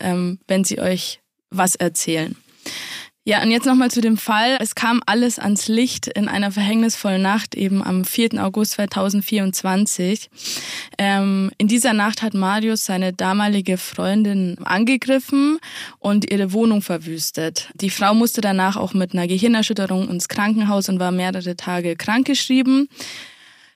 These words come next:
Ähm, er soll ihr außerdem gedroht haben, ihr Leben zu zerstören und alle ihre Sachen anzuzünden. Ähm, die Polizei hat auch,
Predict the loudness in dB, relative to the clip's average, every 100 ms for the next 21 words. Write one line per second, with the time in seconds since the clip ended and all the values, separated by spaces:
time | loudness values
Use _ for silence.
0 | _ 2 2 2 2 0 2 2 2 2
1 | 0 0 2 2 0 0 0 0 0 -2
2 | 0 0 0 0 2 0 0 -4 -4 -4
3 | -2 -2 0 0 0 0 0 -2 -4 -2
4 | 0 0 0 0 0 -2 -2 2 2 2
5 | 2 2 2 0 -2 -2 -2 -4 -8 -4
6 | -4 -2 0 0 0 0 -2 -2 -6